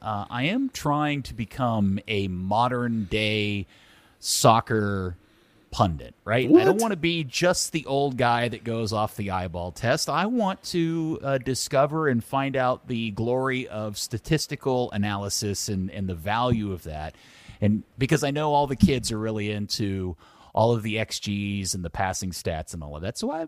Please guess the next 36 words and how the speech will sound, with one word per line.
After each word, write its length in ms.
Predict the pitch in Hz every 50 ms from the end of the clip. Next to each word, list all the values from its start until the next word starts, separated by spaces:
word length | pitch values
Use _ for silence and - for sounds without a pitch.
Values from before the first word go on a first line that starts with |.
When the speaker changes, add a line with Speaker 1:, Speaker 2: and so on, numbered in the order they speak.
| - _ _
Speaker 1:
you 80 | 302 302
know, 220 | 277 254 269 262 -
I've 160 | - 269 -
been 200 | 330 311 294 262 262 - _
dipping 240 | - 180 - - 147
my 160 | 135 123 117
do-, 280 | 110 101 117 110 110 -
my 160 | - 117 113 107
toe 280 | - - 117 107 98
in 80 | 95 92
that 180 | 92 87 -
water, 380 | - 82 78 82 87 98 120 - - - - - - - -
and 100 | 147 175
I 40 | 202
wanna 320 | 240 285 302 311 302 214 -
apply 440 | 170 160 - - 170 170 170 170 165
that 240 | 139 123 120 - -
to 80 | -
something 400 | 135 - 147 139 - - 143 139
that 120 | 127 120 110
I 180 | 117 131 170
learned, 480 | 196 160 117 98 95 98 110 127 139 139 - - - - - - _ -
uh, 360 | - 95 95 95 95 98 - -
and 180 | 113 113 107
have 220 | - 131 117 110 110
been 200 | 120 113 110 107
reading 280 | 110 107 107 110 110
about 340 | 110 98 98 98 107 - -
in 140 | - 107 107
the 120 | 110 117 120
differences 640 | 101 - 117 117 - 135 123 - - 139 147 139
between 600 | - - 139 - - 117 107 107 110 110 110 107 - - _ _
Brian 360 | - 87 92 110 135 175 185
Acosta 680 | 165 - - 101 71 82 90 - - 117 113 110 110 - _ _ _ _ _ _ -
and 340 | 110 104 104 107 107 110 -
Andreas 540 | - 107 101 95 95 92 95 104 107 -